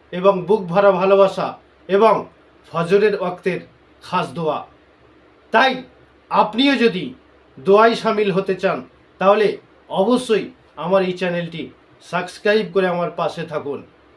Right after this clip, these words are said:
এবং ভিডিওটি বেশি বেশি করে শেয়ার করে আপনার বন্ধুবান্ধবের WhatsApp-এ এবং পার্সোনাল WhatsApp-এ আপনি শেয়ার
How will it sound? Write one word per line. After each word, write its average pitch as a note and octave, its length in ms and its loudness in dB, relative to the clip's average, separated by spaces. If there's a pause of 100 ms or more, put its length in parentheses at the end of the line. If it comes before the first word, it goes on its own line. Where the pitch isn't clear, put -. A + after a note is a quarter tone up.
এবং A3+ 260 4 (540)
ভিডিওটি F#3+ 460 0 (380)
বেশি F3+ 380 -8
বেশি G#3 260 -4
করে F3+ 180 -2 (420)
শেয়ার G3 340 0 (100)
করে F3+ 160 0 (360)
আপনার F3 380 0 (100)
বন্ধুবান্ধবের E3+ 800 -4 (400)
WhatsApp-এ E3+ 640 -4 (400)
এবং D#3+ 140 -4 (180)
পার্সোনাল F#3 500 -2 (100)
WhatsApp-এ F3 500 -6 (500)
আপনি D3 260 -8 (1300)
শেয়ার E3 320 -4